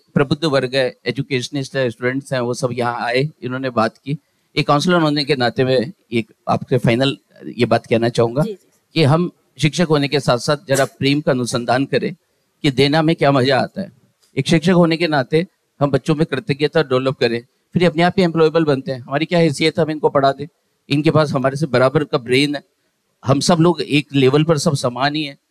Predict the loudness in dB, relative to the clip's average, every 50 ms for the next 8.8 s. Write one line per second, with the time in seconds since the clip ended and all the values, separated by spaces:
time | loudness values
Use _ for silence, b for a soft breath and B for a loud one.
0 | _ _ _ _ _ -2 0 0 2 0 0 0 -2 -4 0 0 0 2 2 0
1 | 0 0 -6 -4 -2 -2 -4 0 0 -2 -2 -2 -6 _ _ _ _ _ _ _
2 | _ -4 -4 0 2 2 2 2 2 0 -2 -2 -2 -4 -2 -2 -2 0 2 0
3 | 0 2 0 -2 -2 -2 _ _ _ _ _ _ _ _ _ _ _ -2 0 0
4 | 2 2 0 0 0 0 -2 0 0 -2 -4 -4 -4 -4 0 -2 -2 -2 -2 -6
5 | -8 -6 -6 -4 -2 -2 -2 -2 -4 -8 _ _ _ _ _ _ _ -4 -4 0
6 | 0 0 0 2 2 0 2 2 2 0 0 -2 -10 _ _ _ _ _ -10 -4
7 | -4 -2 0 2 0 0 2 0 0 2 0 -2 -2 -2 -4 -4 -4 -6 -6 -6
8 | -6 -4 -2 -2 -4 -4 -8 -8 -8 -8 -8 -8 -8 -14 -14 -14